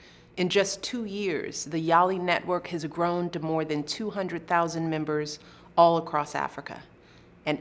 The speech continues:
every day, you all are coming up with innovative solutions to some of the world's most pressing challenges, from addressing climate change, to expanding civic engagement, to empowering women and girls, which is an issue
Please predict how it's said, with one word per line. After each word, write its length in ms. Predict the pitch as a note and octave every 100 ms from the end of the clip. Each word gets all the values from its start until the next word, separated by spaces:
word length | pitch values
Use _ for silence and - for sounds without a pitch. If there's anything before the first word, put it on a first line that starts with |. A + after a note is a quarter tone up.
| -
every 260 | F#3+ A3
day, 460 | A3+ F3+ E3 D#3 D#3
you 240 | F3 F3
all 200 | - D#3+
are 80 | C#3
coming 460 | - - G3 F#3+ F3
up 220 | D#3+ -
with 200 | D3 - -
innovative 480 | G3 F3+ E3+ E3
solutions 680 | E3 - D#3+ D#3+ - D#3 C#3+
to 100 | -
some 240 | D#3+ - E3
of 60 |
the 80 | D#3
world's 360 | D3 D#3 D3+ -
most 300 | D3+ D3 -
pressing 580 | - F3 E3+ E3 D#3 D3+
challenges, 840 | - D#3 C#3 C3+ - - - - - - - -
from 160 | - D#3+
addressing 480 | D3+ D#3+ D#3 D#3+ D3
climate 420 | - E3+ F#3 -
change, 720 | - F#3+ F3+ F3+ F3+ - - - - -
to 140 | -
expanding 600 | D#3+ - - D#3 D#3 D3
civic 400 | C#3 - D#3 D3
engagement, 680 | A#2+ B2+ D3+ E3+ E3+ E3 D#3+ - - - - -
to 180 | - E3+
empowering 760 | D#3+ - F3 F3 E3+ E3 E3 -
women 440 | D#3 F3 F3 E3+ E3+
and 180 | D#3 D3+
girls, 600 | E3 E3 D#3 D3+ D3+ - -
which 220 | - E3+ E3+
is 120 | D#3
an 140 | D3 D3
issue 480 | G3 - D3 C3+